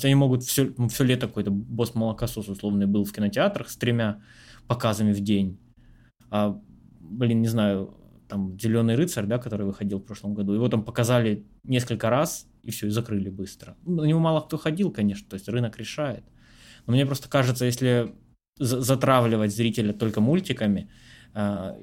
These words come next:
ну, я, по крайней мере, прихожу к тому, что я перестаю вообще интересоваться, чего там показывают, чего мне там посмотреть. То есть просто потому, что я,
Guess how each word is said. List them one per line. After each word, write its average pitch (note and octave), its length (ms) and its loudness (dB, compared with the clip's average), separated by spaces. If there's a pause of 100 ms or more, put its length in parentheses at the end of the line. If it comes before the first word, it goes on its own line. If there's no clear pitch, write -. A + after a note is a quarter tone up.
(200)
ну, C3+ 100 0
я, B2+ 140 4
по C3 80 -10
крайней A#2+ 200 2
мере, G#2+ 80 0
прихожу B2 260 -2
к A#2+ 60 -4
тому, C3+ 140 0
что A#2 120 -2
я G#2+ 60 2
перестаю A#2+ 420 0
вообще A#2 220 0
интересоваться, A#2 540 0
чего G#2+ 220 -4
там G2+ 140 -2
показывают, A2 800 -2
чего G#2+ 200 -2
мне A#2 120 0
там G2+ 180 -2
посмотреть. G#2 680 -4 (840)
То - 60 -12
есть G2+ 80 -12
просто A2+ 220 -2
потому, G#2+ 220 -2
что G#2+ 140 -2
я, G#2+ 120 0